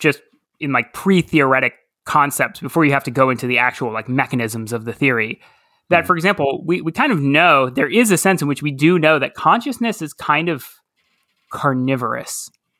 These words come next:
Speaker 1: I know that that sounds strange at first, but
Speaker 2: <laughs>
Speaker 1: like, do you really, is it really, is it really the case? Like, you have one singular conscious experience.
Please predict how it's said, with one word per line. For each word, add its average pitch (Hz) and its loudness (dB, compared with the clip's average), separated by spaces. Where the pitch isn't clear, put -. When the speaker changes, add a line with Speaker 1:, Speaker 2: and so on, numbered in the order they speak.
Speaker 1:
I 139 -6
know 160 2
that 170 0
that 151 2
sounds 135 2
strange 127 -2
at 117 -10
first, - -12
but 135 0
Speaker 2:
<laughs> - -20
Speaker 1:
like, 147 0
do 147 -4
you 175 2
really, 214 4
is 156 -4
it 165 0
really, 214 0
is 156 -4
it 165 0
really 208 2
the 196 2
case? 143 -2
Like, - -6
you 196 4
have 135 0
one 175 2
singular 151 -2
conscious 135 -2
experience. - -14